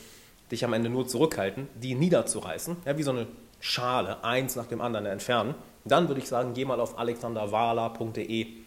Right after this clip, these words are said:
slash, ja, dieser Querstrich Coaching, und dann trag dich dort mal für ein Telefonat ein, dass wir beiden einfach mal miteinander telefonieren und schauen, wie genau ich dir dabei helfen kann. Weil hier ist das Trickige dabei. Das hast du wahrscheinlich auch schon gemerkt.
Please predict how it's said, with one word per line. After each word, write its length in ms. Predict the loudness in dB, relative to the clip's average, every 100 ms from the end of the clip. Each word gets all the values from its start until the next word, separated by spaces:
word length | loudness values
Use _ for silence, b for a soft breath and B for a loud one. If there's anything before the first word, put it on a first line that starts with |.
| -14
slash, 480 | -6 4 6 6 -2
ja, 80 | -6
dieser 180 | -6
Querstrich 600 | -6 4 4 4 -2 -2 -6 B 4
Coaching, 480 | 8 8 6 0 -2 B B B -6
und 120 | 0
dann 120 | 2
trag 200 | 4 2
dich 140 | 2
dort 240 | 4 6 6
mal 200 | 0 -2
für 120 | -2
ein 80 | -4
Telefonat 520 | -2 -2 2 4 4
ein, 120 | 2
dass 200 | -2 -4
wir 140 | 0 2
beiden 280 | 4 2 0
einfach 140 | -8
mal 100 | -10
miteinander 440 | -8 -6 -6 -6
telefonieren 560 | -6 -8 -4 6 6 6 B B B -8
und 100 | 2
schauen, 480 | 6 6 4 -2
wie 220 | -2 -4 -2
genau 320 | 2 2 2
ich 100 | -2
dir 80 | -2
dabei 160 | -2
helfen 260 | 0 -2 -4
kann. 200 | -8 -2
Weil 120 | -2
hier 220 | 0 -2
ist 140 | -2 -2
das 180 | -4
Trickige 520 | -4 0 0 2 -2 -2
dabei. 260 | -6 -8 -16 -20 -20 -20 -20 -20 -20 -16
Das 80 | -4
hast 100 | -2
du 40 | 0
wahrscheinlich 280 | 2 6
auch 120 | 8 6
schon 160 | 2
gemerkt. 320 | -4 -6 -8